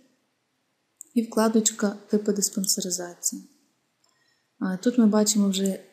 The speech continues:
існуючі види диспансеризації, можемо їх редагувати чи видаляти. Щоб додати новий вид, натискаємо кнопочку "Додати новий запис".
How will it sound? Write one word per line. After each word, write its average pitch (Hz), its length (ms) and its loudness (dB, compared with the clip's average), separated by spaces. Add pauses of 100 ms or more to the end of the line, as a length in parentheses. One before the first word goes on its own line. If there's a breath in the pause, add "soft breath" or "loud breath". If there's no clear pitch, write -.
(120)
існуючі 262 640 4
види 254 300 6
диспансеризації, 226 1080 2
можемо 196 340 0
їх 185 180 -8
редагувати 185 720 -2
чи - 160 0
видаляти. 185 640 -8 (720 soft breath)
Щоб - 280 0
додати 214 400 4
новий 202 380 4
вид, 254 360 4 (220)
натискаємо 208 540 4
кнопочку 254 760 2
"Додати 208 400 2
новий 185 300 0
запис". 180 520 -6